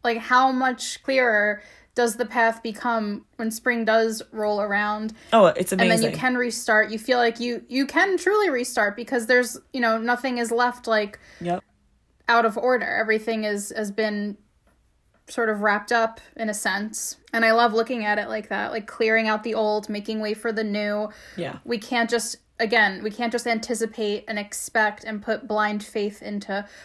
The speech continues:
Speaker 1: "Okay, like, spring, it'll be a restart for me." Like, what are you doing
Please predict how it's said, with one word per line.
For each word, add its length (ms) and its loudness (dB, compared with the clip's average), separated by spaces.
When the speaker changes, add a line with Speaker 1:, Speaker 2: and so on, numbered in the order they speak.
Speaker 1:
"Okay, 320 4
like, 220 2
spring, 540 2
it'll 160 2
be 160 0
a 100 4
restart 600 0
for 180 -6
me." 160 -6
Like, 240 -4
what 220 0
are 60 6
you 200 2
doing 500 -4